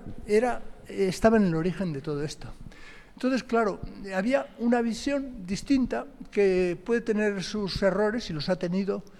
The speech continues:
y se puede llegar a unas situaciones en las que el pueblo no puede seguir a esa marcha, quizá. Aquí ha habido movilizaciones impresionantes, impresionantes. Años enteros de, de huelga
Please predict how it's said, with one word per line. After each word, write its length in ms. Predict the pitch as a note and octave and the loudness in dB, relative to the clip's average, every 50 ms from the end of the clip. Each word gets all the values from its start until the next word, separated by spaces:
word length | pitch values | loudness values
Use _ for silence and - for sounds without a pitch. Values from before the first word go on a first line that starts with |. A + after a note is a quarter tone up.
| - - - - - - - - - - | -20 -20 -20 -20 -20 -20 -20 -16 -6 -2
y 220 | A3+ G#3 G3 F#3 | 0 2 2 2
se 420 | D#3 - - F#3 F3+ F3 F3 F3 F3 - | 2 2 2 4 4 4 2 0 0 2
puede 240 | G#3+ G#3 G#3+ A3+ | 2 2 4 4
llegar 520 | A3 A3 A3 G#3+ G#3+ A3 A3 A3 G#3+ G#3 G#3 | 4 4 6 6 8 8 8 8 6 4 4
a 60 | G3+ | 4
unas 280 | G#3 A3 A3 A3 G#3 - | 4 4 4 2 2 2
situaciones 800 | - G#3+ F#3 G#3+ G#3 F3+ - A3+ G#3+ G#3 G#3+ A3 G#3+ F#3 - G3+ | -2 -2 2 2 2 2 4 4 4 6 6 6 4 2 2 0
en 180 | G3 G3 G3 | 2 2 4
las 220 | F#3+ F#3+ F3 - - | 4 4 4 2 0
que 140 | - F3+ | -2 0
el 120 | F3+ F#3 F3 | 0 0 -2
pueblo 680 | - - - - - - - A3+ A3 A3 G#3+ A3 G#3 G#3 | -6 -12 -20 -20 -12 -2 2 4 4 4 4 4 4 4
no 120 | G#3 G#3 | 2 0
puede 280 | G3+ - G#3 G3 G3 F#3 | 0 2 2 2 2 2
seguir 340 | - F3+ F3 F3 G3 G3 G3 | 0 -2 -4 -2 0 0 2
a 60 | F#3+ | 2
esa 220 | E3+ - G3+ F3 | 2 0 -2 0
marcha, 460 | F3 F#3 F3+ D#3+ - - C#3+ C#3 D3 - | 0 0 0 -2 -4 -8 -10 -10 -8 -8
quizá. 320 | - D#3+ - - - - - - - - - - - - - - - - - - - - - - - - | -8 -8 -8 -10 -12 -14 -16 -18 -20 -20 -20 -20 -20 -20 -20 -20 -20 -20 -20 -20 -20 -20 -20 -20 -16 -12
Aquí 300 | - F3 - - F#3+ G3 | -10 -8 -4 0 2 2
ha 20 | G3+ | 4
habido 240 | G3+ G#3+ G#3+ G#3+ | 4 4 4 4
movilizaciones 800 | G3+ G3 F#3+ F#3+ F3+ F3 E3+ E3 E3+ E3+ F#3 G#3 A#3 A#3 - - - - | 6 4 4 2 2 0 0 -2 -2 -2 -2 -2 -2 -2 -4 -4 -4 0
impresionantes, 1300 | F3+ E3+ D#3 C#3+ - - D#3 D3+ - - E3+ D#3+ F3+ F#3+ F#3 D#3 - - C3 - - - - - - - | 2 2 2 2 0 -2 -4 -4 -4 -4 -2 -2 0 0 0 -2 -2 -6 -12 -16 -14 -14 -14 -12 -6 -4
impresionantes. 840 | F#3+ F#3 F#3 E3+ F#3 F3 D#3 F3+ G3 F#3 F3 D#3 D3+ D#3+ D3+ - - - - - - - - - - - - - - - - - | -2 -2 -2 -2 -4 -4 -4 -2 -2 -2 -2 -4 -6 -8 -8 -10 -12 -16 -18 -20 -20 -18 -16 -16 -14 -14 -14 -14 -14 -16 -10 -2
Años 880 | - A3 B3 B3+ B3+ C4 C4+ C4+ C4 B3+ B3+ B3 B3 A#3+ A#3+ A3 - - | 2 4 4 4 6 6 8 8 8 8 8 6 6 4 2 0 0 0
enteros 500 | A3+ G#3 G3 A3+ A#3+ B3 C4 C4+ B3 G#3 | 0 0 0 0 0 2 2 0 0 0
de, 240 | G3 G3+ F#3+ F#3+ F#3 | 2 2 2 2 2
de 220 | E3+ F#3+ F#3+ F#3 F3 | 2 0 0 0 -2
huelga 760 | F3+ F3+ G#3+ A3 A#3 B3 C4 C#4+ C#4 C4+ B3 A#3 G#3+ G3+ | 0 4 4 6 6 6 4 4 4 4 4 0 -2 -6